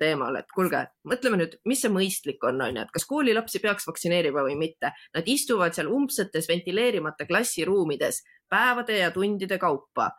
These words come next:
eh, jagavad üksteisele viirust. Kas see tundub, et nad on hästi sageli kontaktis mitmete ja mitmete inimestega? Jah, tundub. Kas õpetajad peaksid ennast vaktsineerima, sest et nad käivad kõikide nende õpilastega seal koos istumas? Neil on kogu aeg, mm,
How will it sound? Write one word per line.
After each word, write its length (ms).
eh, 240
jagavad 480
üksteisele 460
viirust. 420
Kas 220
see 140
tundub, 340
et 140
nad 180
on 100
hästi 320
sageli 600
kontaktis 600
mitmete 440
ja 100
mitmete 460
inimestega? 640
Jah, 340
tundub. 440
Kas 160
õpetajad 600
peaksid 320
ennast 260
vaktsineerima, 720
sest 240
et 120
nad 160
käivad 360
kõikide 320
nende 360
õpilastega 480
seal 200
koos 280
istumas? 420
Neil 180
on 80
kogu 280
aeg, 160
mm, 720